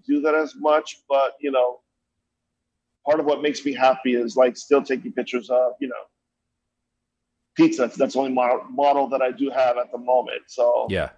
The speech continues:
Speaker 1: it keeps me happy.
Speaker 2: Do a lot of your customers take pictures of your pizza?
Speaker 1: They do.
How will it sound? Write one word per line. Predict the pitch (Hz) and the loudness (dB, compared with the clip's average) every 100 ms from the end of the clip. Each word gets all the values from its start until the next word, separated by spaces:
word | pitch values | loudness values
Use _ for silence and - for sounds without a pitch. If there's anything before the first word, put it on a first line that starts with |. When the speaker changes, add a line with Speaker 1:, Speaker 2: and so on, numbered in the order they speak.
| _ 147 | _ -8
Speaker 1:
it | - | -2
keeps | 170 160 - | 0 0 0
me | 151 | -2
happy. | 131 120 - - _ _ _ | 2 2 0 -20 _ _ _
Speaker 2:
Do | 139 | -4
a | |
lot | 143 151 170 | 0 2 2
of | |
your | 151 | 0
customers | - 143 - 160 | 0 -2 0 -4
take | - 147 - | 0 -2 0
pictures | 156 147 | -2 0
of | 151 | 0
your | 151 | 2
pizza? | 160 156 175 139 _ _ _ _ _ _ _ _ _ - | 0 -2 -4 -8 _ _ _ _ _ _ _ _ _ -4
Speaker 1:
They | 233 | 0
do. | 175 151 - | 2 0 -2